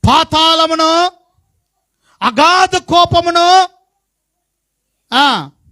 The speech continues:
నరు హృదయములను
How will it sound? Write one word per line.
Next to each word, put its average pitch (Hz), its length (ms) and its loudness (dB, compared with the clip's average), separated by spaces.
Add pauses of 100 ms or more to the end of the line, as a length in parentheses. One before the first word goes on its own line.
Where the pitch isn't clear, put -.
(1200)
నరు 285 400 2
హృదయములను 349 1000 0